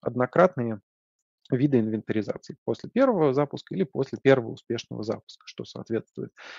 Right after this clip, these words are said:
э, м, чётко однократной инвентаризации, вне зависимости от того, завершилась она успешно или нет, или однократной инвентаризации с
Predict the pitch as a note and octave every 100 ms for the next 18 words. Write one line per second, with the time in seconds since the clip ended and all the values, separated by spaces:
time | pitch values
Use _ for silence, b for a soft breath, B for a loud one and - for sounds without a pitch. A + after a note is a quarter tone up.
0 | B A#2 A2 G#2+ _ _ D3+ A#2 - -
1 | - - B2 - _ - C3+ - - -
2 | - C#4 C#4+ G#3+ F#3 E3+ F3 F3 E3 -
3 | C3+ D3+ C3 B2+ B2+ B2 - A#2 - B2
4 | A#2+ A#2+ A#2+ - A#2 A2+ A#2 A2+ A2 -
5 | A#2 - - A#2 A2+ B2 - A#3+ G#3 -
6 | C3 - A#2 - F#2+ F#2 C#3+ - E3 B3
7 | - E3+ - G3 A3